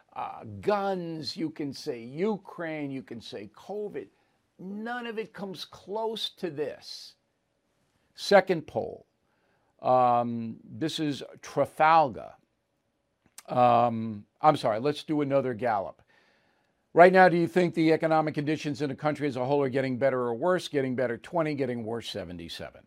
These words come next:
Okay, so you see. This is Trafalgar, all right? Democrat thirty-nine, Republican thirty-six. Okay. Which do you believe is the leading contributor to rising inflation? President Biden's policies and spending, sixty percent. Russia's war with Ukraine, thirty-two.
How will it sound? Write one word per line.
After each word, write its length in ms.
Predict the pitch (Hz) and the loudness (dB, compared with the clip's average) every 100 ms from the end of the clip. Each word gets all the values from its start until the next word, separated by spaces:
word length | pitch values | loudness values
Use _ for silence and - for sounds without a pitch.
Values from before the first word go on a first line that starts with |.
| _ | _
Okay, 280 | 92 82 - - _ _ _ - | -12 -12 -14 -18 _ _ _ -6
so 220 | - 147 | 0 2
you 180 | 139 139 | 0 -4
see. 280 | - - - _ _ _ _ - | -6 -12 -16 _ _ _ _ -2
This 200 | 156 147 | -2 0
is 60 | |
Trafalgar, 720 | 147 156 - 160 135 120 - - | -4 -4 6 8 8 6 -4 -12
all 140 | 113 104 | -6 4
right? 280 | 131 175 - _ _ _ _ 113 | 6 4 0 _ _ _ _ -2
Democrat 580 | 117 147 147 147 143 143 | 0 2 4 6 6 4
thirty-nine, 540 | 143 135 135 147 151 | 0 0 2 4 4
Republican 560 | 143 - 139 131 131 123 | 0 0 0 0 -6 -6
thirty-six. 840 | 127 113 110 - 180 165 - - - | -6 -6 -8 -2 0 0 -2 -14 -8
Okay. 340 | 156 - - - _ _ _ _ _ _ - _ _ | -8 -8 -12 -14 _ _ _ _ _ _ -20 _ _
Which 360 | - 151 185 - | 2 6 6 4
do 100 | 185 | 2
you 100 | 185 | 4
believe 380 | 151 165 165 147 | 6 6 6 4
is 100 | 123 | -2
the 60 | |
leading 320 | 147 160 151 | 0 2 0
contributor 520 | 139 - 170 156 151 139 | -2 -4 -2 0 0 -2
to 120 | 139 | -2
rising 400 | 131 139 127 120 | 2 4 2 -4
inflation? 600 | 113 - 165 160 - 160 | -10 -2 2 2 2 -6
President 440 | - 147 127 123 113 | -4 -4 -2 -6 -2
Biden's 360 | 117 113 101 | 0 0 -4
policies 560 | - 143 143 135 131 101 | 2 4 4 2 -6 -10
and 100 | 110 | -12
spending, 380 | - 143 135 123 | -4 -2 -2 -4
sixty 440 | - 220 - 180 | -4 -4 -4 -6
percent. 480 | 160 156 151 143 135 | -4 -4 -2 -2 -2
Russia's 420 | 123 120 123 110 | -4 -4 -6 -10
war 340 | 101 104 101 92 | -8 -6 -6 -8
with 160 | 101 85 | -12 -10
Ukraine, 460 | 98 92 92 87 | -12 -10 -12 -12
thirty-two. 680 | 82 85 78 73 _ - 71 | -14 -14 -14 -16 _ -14 -14